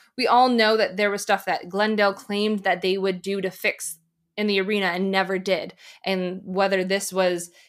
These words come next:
you know, payback for that because they felt like they shouldn't be paying for something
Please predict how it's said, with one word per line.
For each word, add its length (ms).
you 120
know, 140
payback 520
for 120
that 300
because 300
they 120
felt 260
like 300
they 160
shouldn't 320
be 100
paying 380
for 140
something 680